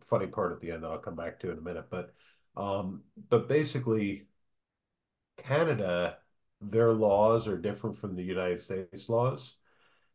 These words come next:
And so a lot of what they were arguing is because they don't have a First Amendment. We do.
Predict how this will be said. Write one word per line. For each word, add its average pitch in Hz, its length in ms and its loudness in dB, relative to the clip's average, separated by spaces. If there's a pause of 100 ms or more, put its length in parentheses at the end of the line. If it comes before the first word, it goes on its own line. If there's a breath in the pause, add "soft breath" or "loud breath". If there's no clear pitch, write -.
(120)
And 101 240 -4
so 92 640 2 (340)
a 110 60 2
lot 120 320 6
of 90 240 2
what 107 360 2
they 104 200 0
were 95 280 -2
arguing 85 840 2 (760)
is 120 120 0
because 104 360 -6
they 120 180 6
don't 120 280 4
have 87 580 -2 (320)
a 117 80 -8
First - 340 -8
Amendment. 98 500 -4 (960)
We 87 80 -16
do. 117 240 0